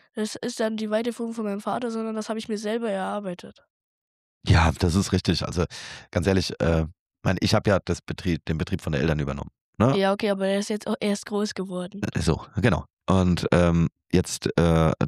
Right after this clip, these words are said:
Speaker 2: lebe ich aber tatsächlich meinen Traum. Also, aber was ist alternativ? Was würde ich alternativ machen wollen?
Speaker 1: Studieren. No.
Speaker 2: Ja, ich glaub tatsächlich wär sowas, ähm, so Anwalt oder sowas fänd ich schon geil. <laughs>
Speaker 1: Boah, ich glaub, Anwalt wird gar nicht zu dir passen. Du bist viel zu nett dafür.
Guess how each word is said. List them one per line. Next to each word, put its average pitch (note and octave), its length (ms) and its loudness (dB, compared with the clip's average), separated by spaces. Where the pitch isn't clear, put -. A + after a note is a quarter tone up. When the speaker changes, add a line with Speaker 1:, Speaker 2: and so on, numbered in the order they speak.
Speaker 2:
lebe F#2 240 4
ich - 100 2
aber G#2+ 120 4
tatsächlich G#2+ 280 2
meinen A2 120 0
Traum. C#2+ 300 -2
Also, E2+ 200 2
aber G2 200 4
was G2 140 2
ist G#2+ 120 0
alternativ? G2 600 2
Was - 160 -2
würde G2 80 0
ich G2 80 2
alternativ F#2 560 0
machen A2+ 280 0
wollen? A2+ 260 2
Speaker 1:
Studieren. F3+ 520 -8
No. G#3 140 -10
Speaker 2:
Ja, G#2+ 440 6
ich A#2 160 2
glaub C3 140 2
tatsächlich C3+ 460 2
wär A#2+ 140 6
sowas, B2+ 540 2
ähm, G#2+ 460 4
so - 120 0
Anwalt G#2 400 4
oder D#2+ 120 6
sowas E2 220 2
fänd F#2 120 2
ich F2+ 60 2
schon A2 160 0
geil. C#2+ 240 2
<laughs> - 880 2
Speaker 1:
Boah, F3 360 2
ich B3 120 -6
glaub, A3 200 -4
Anwalt G#3+ 360 0
wird G3 200 -2
gar G#3 140 0
nicht A3 140 -6
zu A3+ 80 -4
dir G3+ 120 -4
passen. G#3+ 280 -8
Du G#3+ 80 -8
bist G#3 180 -10
viel A#3+ 160 -8
zu - 120 -10
nett G3+ 220 -10
dafür. A3 380 -12